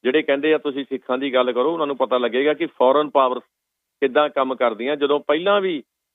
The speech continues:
ਅਹ, ਜਿਹੜਾ, ਅਹ, ਸੀ, ਅਹ, ਆਪਣਾ ਮੈਂ ਕਿਹਾ ਮੈਕੈਂਡਰਿਊਜ਼ ਜਿਹੜੇ ਸੀਗੇ ਤੇ ਜ਼ਾਹਿਦ ਕਸ਼ਮੀਰੀ ਨੇ ਸੌਫਟ ਟਾਰਗੇਟ ਦੇ ਵਿੱਚ ਜਿਹੜੀਆਂ ਗੱਲਾਂ ਲਿਖੀਆਂ ਸੀ, ਉਹਨੂੰ ਜੇ ਤੁਸੀਂ ਧਿਆਨ ਨਾਲ ਪੜ੍ਹੋ, ਹਰ ਸਿੱਖ ਨੂੰ ਪੜ੍ਹਨੀ ਚਾਹੀਦੀ ਆ। ਉਹਦੇ 'ਚ ਕਲੀਅਰਲੀ ਪਤਾ ਲੱਗਦਾ ਵੀ ਕਿਸ ਤਰੀਕੇ ਦੇ ਨਾਲ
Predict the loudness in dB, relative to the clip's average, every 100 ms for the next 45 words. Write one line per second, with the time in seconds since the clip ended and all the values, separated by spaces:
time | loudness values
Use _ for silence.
0 | 0 2 4 2 0 2 2 2 0 -4
1 | -4 -4 -4 -6 -2 -2 -2 -2 -2 -2
2 | -4 -6 -6 -2 -2 -2 -2 -4 -6 _
3 | _ _ _ _ -2 2 2 0 0 0
4 | 2 0 2 0 2 2 2 -2 -6 -4
5 | -4 -2 -2 0 2 2 2 0 2 -2
6 | -2 -4 -4 -4 -2 -2 -2 -2 -4 -4
7 | -4 -2 -4 -4 -4 -4 -6 -6 -2 0
8 | 0 -2 0 2 2 -2 _ _ _ _
9 | 0 2 -4 -4 -6 0 0 0 -2 0
10 | 0 0 0 0 -2 _ _ _ _ -2
11 | 2 2 0 -2 0 0 0 -2 0 2
12 | 2 2 0 0 0 0 0 -4 -2 0
13 | 2 2 2 2